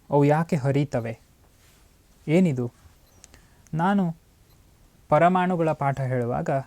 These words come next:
ಎಲೆಕ್ಟ್ರಾನ್ನ ಬಗ್ಗೆ ಹೇಳಿದೆ. ಒಂದು ಅಣುವಿನಲ್ಲಿ ನ್ಯೂಕ್ಲಿಯಸ್ನ ಸುತ್ತ ಎಲೆಕ್ಟ್ರಾನ್‌ಗಳು ಸುತ್ತುತ್ತಾ ಇರ್ತವೆ. ಅವು ನ್ಯೂಕ್ಲಿಯಸ್ ಧನಾತ್ಮಕವಾಗಿರುವ ಕಾರಣ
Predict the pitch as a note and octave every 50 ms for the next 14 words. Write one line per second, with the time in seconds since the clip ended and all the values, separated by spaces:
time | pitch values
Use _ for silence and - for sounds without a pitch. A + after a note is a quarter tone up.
0 | - - - C3+ C3+ D#3+ D#3+ - - D#3+ D3+ D3 C#3 B2+ A#2 A#2+ A2+ A#2+ B2+ A#2+
1 | A#2 A2+ G#2+ A2+ B2 - - - C3 C#3+ D3 C#3+ C#3 - C#3 C#3+ E3 F#3+ G3 F#3+
2 | F#3 F3+ E3+ E3 D#3+ E3+ G3 G#3+ E3 C3+ C3+ - _ _ _ _ _ - - C#3
3 | D#3 F#3 F#3+ - - F3+ E3 D#3 C#3 - - D3+ C#3 B2 - - E3 E3 _ _
4 | - D3+ C#3+ - _ _ _ - - B2 C3+ C#3 - - D3+ C3 C3 B2+ B2 A#2+
5 | B2 C3 - - B2+ - - B2 - A2+ G#2+ G#2+ A#2+ - - - A2+ A2 - -
6 | _ _ _ _ _ _ _ _ _ _ _ _ _ _ _ - _ - _ _
7 | - - C3+ D3+ F3+ F3 D3 C3+ C#3 D3 _ _ _ _ - - C3+ D3 F3 F3+
8 | - - F#3+ F3 E3+ D#3+ - - - - C3+ B2 B2+ D3+ F3 G#3 B3 B3+ - -
9 | A3 G3 - F3 D3+ C#3 C3 C3 B2 A#2+ A#2 A#2 A2 - A#2+ A#2 A#2 A#2 A#2